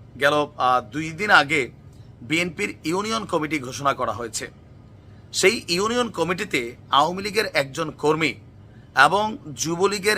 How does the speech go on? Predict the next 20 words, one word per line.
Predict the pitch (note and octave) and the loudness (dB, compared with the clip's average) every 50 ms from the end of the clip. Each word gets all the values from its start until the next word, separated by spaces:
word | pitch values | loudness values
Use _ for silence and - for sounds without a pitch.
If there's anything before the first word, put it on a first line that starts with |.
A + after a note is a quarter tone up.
| - - | 0 0
একজন | D3+ C#3+ C#3+ C#3+ C3 D#3+ E3+ D#3 | -2 -2 -2 -2 -4 -4 -2 -2
নেতা, | C3+ A#2+ B2 C3+ C#3 - E3+ E3 D3 B2 A2+ - - - - - - - - - - - | -4 -2 0 0 4 6 8 8 8 6 4 -2 -10 -20 -20 -20 -20 -20 -20 -20 -4 0
তারা | - D#3+ F#3+ A#3 | 2 4 4 4
বিএনপির | G#3 D#3 E3 D#3+ D#3+ D#3 C3+ E3+ D#3+ D#3 - | 2 0 -2 -4 -4 -4 -4 -4 -4 -4 -4
এই | D3+ C#3+ | -6 -6
কমিটিতে | C3+ - C#3+ C#3+ F3 F3 F#3 - D#3 B2 G#2+ - - - - | -4 -4 -4 -4 -4 -4 -4 -4 -4 -4 -6 -8 -14 -8 -4
পদ | F3 E3+ E3+ - | -2 -2 -2 -4
পেয়েছে। | - C#3 G#2+ G#2+ - - B2 - - - - - - - - - - - - | -6 -8 -8 -8 -8 -10 -12 -12 -16 -20 -20 -20 -20 -20 -20 -20 -14 -2 2
আর | C3+ C#3 | 4 4
এই | D3 D3+ | 4 2
বিষয়টা | D3 D3 D3 F3+ E3+ F#3 F#3+ F#3+ - - | -2 -4 -4 0 4 4 4 4 2 -2
যখন | D3+ D3 C3+ D#3 D3+ | -4 -4 -4 -4 -6
সামনে | - - - C3 C#3 D3+ F3 G#3+ | -4 0 0 2 0 0 0 2
আসছে, | A#3 G#3+ F#3 - - - C3 A#2+ - - - - - - - - - | 2 2 2 2 -2 -8 -8 -10 -12 -16 -20 -20 -20 -20 -20 -16 -10
বিষয়টা | A2 C#3 C3+ - F3+ E3+ F3 | -8 -6 -4 0 2 2 2
নিয়ে | F3 F3 E3 C#3+ B2+ | 4 2 2 0 0
বিএনপির | A#2+ C#3 C#3+ C#3+ C#3 D3+ D3+ | -2 -4 -6 -6 -6 -8 -8
সমর্থক | - - C#3 D3+ F3+ G#3 - - G#3+ | -2 0 0 0 0 -2 -4 -4 -4
বাসিন্দাদের | F3 C3+ C#3+ C3+ - - D#3 D#3 D#3 D#3 D#3+ D3+ | -2 -2 -2 -2 -2 -4 -6 -4 -2 -2 -2 0
মধ্যে | C#3+ C#3 B2+ C#3 C3+ A#2+ | -2 -2 -2 -2 -4 -4